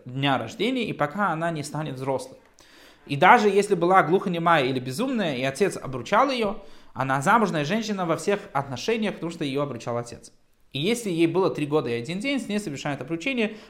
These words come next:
посредством близости с ведома отца. Если она моложе, хоть и обручил ее отец посредством близости, она не будет обручена, потому что по закону Торы девочка,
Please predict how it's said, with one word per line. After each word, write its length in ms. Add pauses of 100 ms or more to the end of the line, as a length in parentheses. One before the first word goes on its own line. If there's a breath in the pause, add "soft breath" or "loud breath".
посредством 480
близости 600
с 160
ведома 500
отца. 420 (300 soft breath)
Если 220
она 160
моложе, 380
хоть 240
и 20
обручил 340
ее 160
отец 220
посредством 400
близости, 560 (180 loud breath)
она 200
не 120
будет 260
обручена, 680
потому 280
что 160
по 500
закону 380
Торы 380 (300 loud breath)
девочка, 720